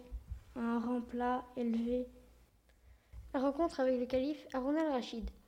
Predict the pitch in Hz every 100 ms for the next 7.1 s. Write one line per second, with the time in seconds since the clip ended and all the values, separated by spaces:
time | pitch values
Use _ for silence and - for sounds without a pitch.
0 | - 247 - 349 294 262 269 302 269 254
1 | 330 294 285 247 202 - - - - -
2 | 269 269 - 403 - 277 285 285 302 320
3 | 262 247 247 262 254 302 294 - - -
4 | - - - - 330 269 269 339 330 262
5 | 247 277 269 226 196 - - - - -
6 | - 311 311 254 262 262 247 311 302 247
7 | 294